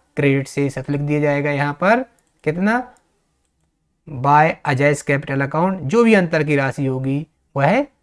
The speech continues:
लिख दी जाएगी। और अंतर की राशि निकल के आ रही है सत्रह हजार पाँच सौ। ये सत्रह हजार पाँच सौ, ठीक है, किससे लिए गए हैं? अजय से लिए गए हैं। तो इसकी विपरीत प्रविष्टि करनी पड़ेगी।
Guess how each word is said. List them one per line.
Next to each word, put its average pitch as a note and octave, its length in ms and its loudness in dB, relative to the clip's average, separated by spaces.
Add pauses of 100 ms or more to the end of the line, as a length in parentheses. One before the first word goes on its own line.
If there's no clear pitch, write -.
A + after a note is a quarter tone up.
(120)
लिख C#3+ 220 0
दी B2+ 160 -4
जाएगी। B2 460 -6 (280)
और E3 140 4
अंतर D3+ 320 -2
की C#3+ 100 -2
राशि C#3 260 -2
निकल C3 260 -6
के C3 140 -8
आ B2 120 -4
रही A#2+ 180 -6
है G3+ 360 -2 (440)
सत्रह D3 400 -4
हजार C3 440 -2 (200)
पाँच A2 220 -2
सौ। - 280 -16 (1160)
ये G3 160 4
सत्रह G#3 320 4
हजार G3+ 280 8
पाँच G3+ 260 4
सौ, A3 200 2 (960)
ठीक A3 180 2
है, C#4+ 140 6 (380)
किससे F#3+ 260 2
लिए G#3+ 240 8
गए A3 160 6
हैं? A#3 220 2 (180)
अजय E3 240 4
से E3+ 140 0
लिए E3 220 2
गए E3+ 140 4
हैं। F3 160 0
तो - 300 -12
इसकी D#3+ 200 -4
विपरीत E3+ 320 -2
प्रविष्टि F3+ 380 0
करनी F3+ 280 0
पड़ेगी। F3+ 440 2